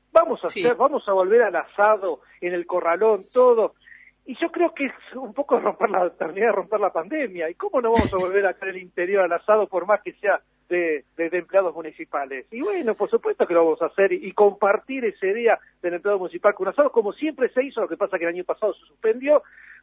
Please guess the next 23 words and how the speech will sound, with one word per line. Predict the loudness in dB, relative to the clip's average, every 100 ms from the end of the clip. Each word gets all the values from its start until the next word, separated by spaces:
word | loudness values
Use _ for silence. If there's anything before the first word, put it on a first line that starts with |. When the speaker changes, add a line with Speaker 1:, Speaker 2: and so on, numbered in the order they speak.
| 0
Speaker 1:
debido | 2 2 4 4
a, |
a, | 4 0 -4 -6
al | -6 -6
encierre, | -12 -6 2 2 2 -4
debido | -4 -2 -2
a |
la | -4
situación | -6 -10 -6 2 2 2
y |
debido | -4 -4 -2 -2
a, | -2 -6 -4
a, |
a | -6
muchas | -6 -8
cosas. | -2 -2 -4 -12
Estamos | -2 -2 -2
prohibiendo | -6 -6 -6 -4 -4 0 0 -2 _ _
todo | 0 2
lo | 2
que | -2
son | -4 -2 0
la, | 0 -2